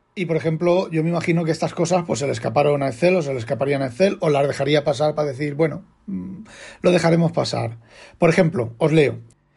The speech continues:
"En medio de una descarga más nutrida, la bala de un S-, Snyder da contra el balcón central y hiere a Cyrus Bickerstaff en mitad del pecho.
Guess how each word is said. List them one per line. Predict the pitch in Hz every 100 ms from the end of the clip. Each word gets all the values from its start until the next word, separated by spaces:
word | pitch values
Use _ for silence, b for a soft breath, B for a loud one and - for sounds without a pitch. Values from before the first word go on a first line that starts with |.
| b b
"En | 214 170
medio | 208 240 220
de | 170
una | 214 208
descarga | 170 - 208 170
más | 151 190
nutrida, | 196 190 220 208 214 214
la | 165
bala | 160 220 214
de | 170 196
un | 190
S-, | 160 - -
Snyder | - 160 185 233 208 240 233 B B -
da | 180 202
contra | 220 208 190
el | 185
balcón | 170 165 202 214
central | 202 170 196 214 220
y | 165
hiere | 165 190 214 220
a | 190
Cyrus | - 208 226 190
Bickerstaff | 165 220 190 170 - - 143 117 - - B B -
en | 185
mitad | 175 165 202
del | 180 165
pecho. | 160 151 - 117